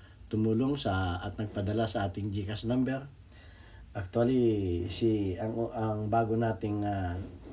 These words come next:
tumulong ay si J C Antonio Official, yung nagtanong sa atin ng,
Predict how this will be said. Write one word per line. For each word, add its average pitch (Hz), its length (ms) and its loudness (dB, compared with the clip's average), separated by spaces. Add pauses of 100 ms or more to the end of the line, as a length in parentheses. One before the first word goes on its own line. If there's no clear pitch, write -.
(240)
tumulong 117 400 2
ay 104 160 0
si 101 480 0 (480)
J - 0 - (160)
C - 40 -2 (120)
Antonio 113 560 2
Official, 120 480 2
yung 104 240 -2
nagtanong 98 400 -2
sa 98 240 -2
atin 104 160 0
ng, 92 140 0